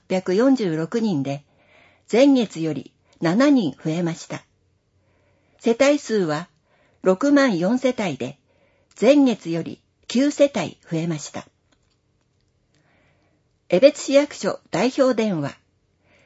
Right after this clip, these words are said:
三八二の四一四一。広報広聴課直通電話、三八一の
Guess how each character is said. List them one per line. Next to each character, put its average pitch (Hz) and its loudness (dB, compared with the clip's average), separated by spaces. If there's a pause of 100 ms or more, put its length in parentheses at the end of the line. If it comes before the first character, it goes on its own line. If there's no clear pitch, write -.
(140)
三 294 2
八 269 -4
二 190 0
の 139 -4 (240)
四 277 4
一 170 -2
四 156 -2
一。 - -12 (960)
広 302 4
報 220 2
広 208 -4
聴 196 -4
課 175 -8 (240)
直 160 -2 (120)
通 277 -4
電 226 -2
話、 139 -12 (880)
三 285 0
八 277 -4
一 170 -8
の 151 -4